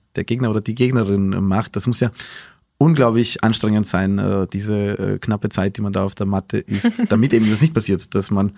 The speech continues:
Speaker 1: dann irgendwie einen leichten Konzentrationsfehler hat und, ähm, ausscheidet, obwohl man in Topform war, obwohl man sich mehr, ähm, erhofft und erträumt hat. Wie geht man mit, mit diesem Druck um? Also stell ich mir wahnsinnig schwierig vor.
Speaker 2: Ich bin's ja einerseits anders nicht gewohnt.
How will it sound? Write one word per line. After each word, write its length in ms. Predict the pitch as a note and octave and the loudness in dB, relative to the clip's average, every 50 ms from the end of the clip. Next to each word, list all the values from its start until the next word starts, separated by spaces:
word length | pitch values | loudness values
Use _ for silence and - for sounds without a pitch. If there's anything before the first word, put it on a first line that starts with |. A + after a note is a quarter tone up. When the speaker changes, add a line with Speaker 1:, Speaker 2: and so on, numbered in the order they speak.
| - - - - - _ _ | -10 -20 -20 -20 -20 _ _
Speaker 1:
dann 200 | - F#2+ G2+ G#2 | -2 0 2 2
irgendwie 260 | G#2 A2 A#2 A#2 A#2 A2+ | 2 2 2 2 2 2
einen 180 | A2 A2 A2 | 2 2 0
leichten 500 | G#2 G2 G#2 G2+ - - A2 G#2 G2+ G2+ | 0 0 -2 -2 -2 -2 -2 -2 -2 -2
Konzentrationsfehler 760 | - G#2+ - - G#2+ - - A2+ G#2+ - - - G#2 G2+ G2+ | -2 -4 -2 -2 -4 -2 -2 -2 -4 -4 -2 -2 0 0 0
hat 240 | G#2 G#2 - - - _ _ _ _ _ _ | 0 -2 -4 -6 -16 _ _ _ _ _ _
und, 460 | - G#2 A2 A#2 G#2+ - - - - - - | 0 0 0 0 -2 -4 -10 -14 -14 -8 -4
ähm, 320 | G2+ G2 F#2+ F#2+ G2 G2 - | -2 0 0 0 -2 -2 0
ausscheidet, 500 | - G2 - - - F#2 F#2+ G2 F#2 - | 0 0 0 2 0 0 0 0 0 -2
obwohl 240 | G2 G2 G#2+ A#2 A2+ | -2 0 0 2 2
man 240 | A2+ A2 G#2+ G#2+ G#2+ - | 2 2 0 0 -2 -2
in 180 | A2 G#2+ G#2+ G2+ - - | -2 -2 -2 -4 -4 -2
Topform 460 | G2+ G2 - - - G2+ G2+ G#2 G2 | -4 -2 -2 -4 -4 -2 -2 0 0
war, 160 | G2 F#2 F#2+ | 0 0 0
obwohl 220 | F#2 G2+ G#2+ A2 | 0 0 -2 -2
man 120 | A2 A2+ G#2+ | 0 0 -2
sich 220 | G2+ A2 - - | -2 -2 -2 0
mehr, 300 | A2 G#2+ G#2+ G#2 G#2 - - | 0 0 0 0 0 -2 -2
ähm, 320 | G2+ G2 G2+ G2 F#2+ F#2+ - - - - - - - _ - | -2 -2 -2 -2 -2 -4 -6 -10 -20 -20 -20 -20 -20 _ -12
erhofft 340 | F2+ G2 A2+ A2+ - - - | -6 -4 -4 -4 -4 -4 -4
und 120 | G#2+ G2 | -2 -2
erträumt 420 | G2+ - - F#2 G2 A2+ A2 - | -2 -2 -2 0 0 0 -2 -2
hat. 160 | A2+ G#2+ - - - - - - - - | -4 -4 -4 -6 -18 -20 -20 -18 -14 -12
Wie 240 | A2 G#2 A2 A#2 | -8 -6 -6 -4
geht 240 | - - C#3 D3 - | -2 0 0 0 2
man 180 | B2+ A#2+ A#2+ A#2+ | 2 2 2 2
mit, 220 | A#2+ A#2 - - - | 2 2 0 -2 -4
mit 140 | A#2 G#2 | -4 -2
diesem 160 | A2+ A2 A#2 A2 | -2 -2 -2 -2
Druck 280 | - B2+ D3+ - - | -2 -4 -4 -4 -2
um? 120 | F#2+ F#2 F2+ | -2 0 0
Also 280 | F#2 G2 G2 G2 F#2 - | 2 2 2 0 0 0
stell 160 | - - G#2 | 0 -2 0
ich 40 | A2 | 0
mir 140 | A#2+ A2 G#2 | 0 -2 -2
wahnsinnig 400 | G#2 - - A#2+ A#2 A2+ A2 - | -2 -2 -2 0 -2 -2 -2 -2
schwierig 300 | - G2 G2 F#2+ - - | -2 -2 -2 -2 -4 -8
vor. 160 | - G#2 - _ _ _ _ _ _ _ _ _ _ _ _ _ _ _ _ | -10 -12 -12 _ _ _ _ _ _ _ _ _ _ _ _ _ _ _ _
Speaker 2:
Ich 160 | - - - - | -14 -10 -6 -4
bin's 180 | B3+ A#3 A#3 | -2 0 0
ja 80 | G#3 - | 0 2
einerseits 420 | - F3+ F#3+ G3 - F#3+ F3+ - | 2 2 2 2 0 0 -2 -2
anders 320 | - F3 F3+ F#3 F3 - G3 | 0 0 0 0 -2 -2 -4
nicht 180 | F3+ - - | -4 -6 -6
gewohnt. 400 | - F3 E3+ F3 G3 A3+ - - | -4 -4 -2 -2 -2 -4 -4 -8